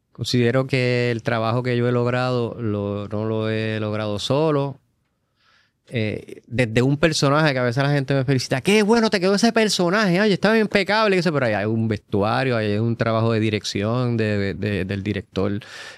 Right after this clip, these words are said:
hay un trabajo de iluminación, hay un trabajo de la música que pusieron, o sea, un, un, y, y, y yo creo que es importante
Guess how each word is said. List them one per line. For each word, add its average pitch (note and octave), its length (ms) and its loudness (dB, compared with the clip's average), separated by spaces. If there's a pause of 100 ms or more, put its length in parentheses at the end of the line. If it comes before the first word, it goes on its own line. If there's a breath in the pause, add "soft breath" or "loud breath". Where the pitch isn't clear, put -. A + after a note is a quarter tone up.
hay A2 160 0
un G#2+ 80 -2
trabajo A2 400 0
de A2+ 120 0
iluminación, G#2+ 640 0
hay A2 80 -2
un G#2+ 80 -4
trabajo A2 420 -2
de G#2+ 240 -2
la G#2+ 140 -2
música A#2+ 340 0
que A2 140 -2
pusieron, B2 320 0
o - 20 -2
sea, A#2+ 160 0
un, B2 220 0
un, C#3+ 260 0 (720 loud breath)
y, B2+ 400 0
y, C3 160 2
y B2+ 140 2
yo C#3 100 4
creo F#3 280 2
que C3 180 2
es - 160 -6
importante D#3 840 0